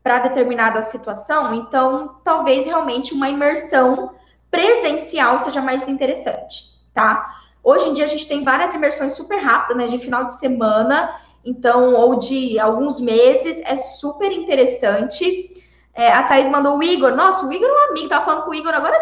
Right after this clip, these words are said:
cedo, um cara fantástico também, que faz treinamento na área de marketing, de gestão de consultório, maravilhoso. Então, ele é um tipo de pessoa que segura na mão dos alunos dele. Então, é, eu acho isso muito legal, sabe?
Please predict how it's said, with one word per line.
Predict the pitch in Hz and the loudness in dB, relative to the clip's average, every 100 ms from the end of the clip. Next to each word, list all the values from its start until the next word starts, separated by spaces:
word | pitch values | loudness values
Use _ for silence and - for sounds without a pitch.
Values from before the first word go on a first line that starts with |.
| - | 0
cedo, | 226 220 | -2 -2
um | 277 | -6
cara | - - 370 | -6 -4 -4
fantástico | - 415 349 262 294 269 - 403 | -6 -4 2 4 4 0 -4 -10
também, | 240 226 254 | -8 -6 -6
que | |
faz | - 233 - - - _ _ | -2 -2 -2 -6 -16 _ _
treinamento | 262 269 269 262 | 2 4 2 2
na | - | 2
área | 247 | 2
de | 254 | 2
marketing, | 262 233 220 277 269 269 262 | 2 4 4 4 2 -2 -4
de | 247 240 | -6 -2
gestão | 269 269 247 | -2 -2 -6
de | - | -4
consultório, | 254 277 - 233 240 247 | -6 -6 -4 0 2 4
maravilhoso. | 262 403 381 339 220 208 247 269 269 | 2 2 0 -2 -2 2 6 6 4
Então, | 233 262 269 277 - - 247 | -2 0 -2 -2 -10 -4 2
ele | 320 | 6
é | |
um | 523 - | 6 4
tipo | - | -4
de | - | -6
pessoa | 320 359 | -4 -4
que | 370 | -4
segura | 392 370 | -2 0
na | 359 415 | 2 2
mão | 311 302 311 | 2 0 -2
dos | 285 | -2
alunos | 233 226 214 | -2 -4 -6
dele. | 208 202 196 | -8 -10 -10
Então, | 196 214 220 247 269 269 - _ _ - | -10 -6 -4 -4 -6 -10 -16 _ _ -2
é, | 226 214 | 2 4
eu | 226 | 4
acho | - 302 | 2 -2
isso | 294 294 | -6 -4
muito | 285 311 311 | -2 -2 -4
legal, | 302 - - - | -2 -2 -4 -8
sabe? | - 190 220 240 | -4 -2 -2 -8